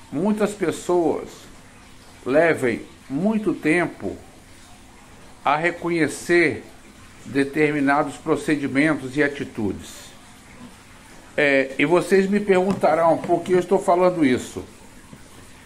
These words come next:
É justamente relacionado ao, ao jornalista Merval Pereira,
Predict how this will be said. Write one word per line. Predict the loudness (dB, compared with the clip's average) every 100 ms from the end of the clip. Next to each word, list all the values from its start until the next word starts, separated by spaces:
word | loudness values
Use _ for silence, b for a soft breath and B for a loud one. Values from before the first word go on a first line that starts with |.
| B B B
É | -2
justamente | 0 0 0 0 0 0
relacionado | 2 2 2 2 2 2 2 2 0 -2 -4 -14 -20 -2
ao, | 2 4 4 2 2 0 -4 -8 -14 -16 -20 -20 -20 -20 -20 -20 -18 -18 -20 -20 -20 -18 -18 -18 -20 -20 -20 -20 -20 -2
ao | 0 2
jornalista | 2 2 2 2 2 2 -2 -10 -10 -16 -20 -20 -20 -20 -20 -18 -6
Merval | 0 0 0 2 4 4 2 -6 -2
Pereira, | 0 2 2 2 -2